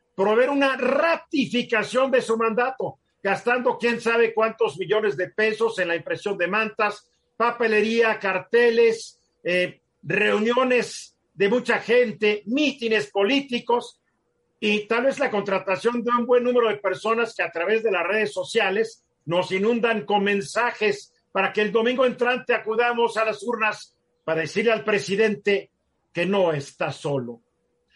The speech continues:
Para ser, pareciera ser que a López Obrador ya se olvidó lo que dice la constancia de presidente electo que el ocho de agosto de dos mil dieciocho,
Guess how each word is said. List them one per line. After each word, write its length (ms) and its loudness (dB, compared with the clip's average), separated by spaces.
Para 220 0
ser, 420 0
pareciera 480 0
ser 260 0
que 100 -2
a 60 0
López 320 0
Obrador 340 4
ya 100 4
se 140 -2
olvidó 340 0
lo 160 0
que 160 0
dice 220 -2
la 160 -2
constancia 840 -2
de 200 2
presidente 800 0
electo 540 0
que 80 -8
el 100 -2
ocho 260 0
de 120 2
agosto 380 -2
de 100 -4
dos 200 -6
mil 140 -2
dieciocho, 720 -4